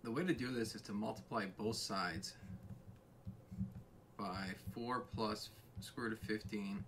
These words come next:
raised to the x power. 'Cause now we're gonna have four plus square root of fifteen raised to two x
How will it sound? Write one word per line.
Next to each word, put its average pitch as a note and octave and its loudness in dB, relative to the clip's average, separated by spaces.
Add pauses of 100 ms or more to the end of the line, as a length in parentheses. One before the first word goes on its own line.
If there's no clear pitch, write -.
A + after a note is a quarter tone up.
raised F#2+ -2
to - -2
the F#2 -2
x - -4 (100)
power. F#2 0 (2250)
'Cause - -4
now A#2+ 2
we're A2+ 2
gonna G#2 4
have G2 0 (140)
four B2 6
plus G#2+ 2
square A2+ 4
root A2 6
of G#2+ 0
fifteen G#2 2 (680)
raised G#2+ -2
to G#2+ 0
two C3 4
x G2+ 2